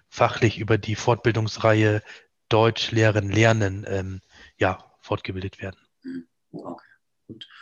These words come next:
Speaker 2: Super, vielen Dank. Also ich kam auch schon oft in den Genuss dieser Fortbildungen und, ähm, bin echt froh, dass, dass man mit, mit, mit dem Goethe-Institut so einen großen, äh, Partner hat, der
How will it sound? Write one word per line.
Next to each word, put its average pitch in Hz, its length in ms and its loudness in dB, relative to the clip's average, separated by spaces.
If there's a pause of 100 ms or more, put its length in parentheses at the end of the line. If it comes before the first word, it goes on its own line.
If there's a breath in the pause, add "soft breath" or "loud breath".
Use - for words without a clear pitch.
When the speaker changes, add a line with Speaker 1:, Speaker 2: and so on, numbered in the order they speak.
(360 loud breath)
Speaker 2:
Super, - 320 -8
vielen 117 300 -2
Dank. 123 340 2 (120)
Also 113 180 2
ich - 220 0
kam 127 160 4
auch 135 120 6
schon 131 160 0
oft 127 220 0
in 120 80 -2
den 120 140 2
Genuss 113 260 6
dieser 110 300 2
Fortbildungen 135 880 2
und, 104 480 -6
ähm, 95 200 -6 (280)
bin 110 140 2
echt 110 200 -2
froh, 117 240 4
dass, 104 420 2 (440 loud breath)
dass 107 180 0
man 117 80 4
mit, 104 240 2
mit, 101 320 -4
mit 104 120 -6
dem 104 100 0
Goethe-Institut 113 760 2
so 107 140 0
einen 101 160 0
großen, 104 420 0
äh, - 120 -8 (460)
Partner 113 420 4
hat, 110 180 -2
der 98 400 2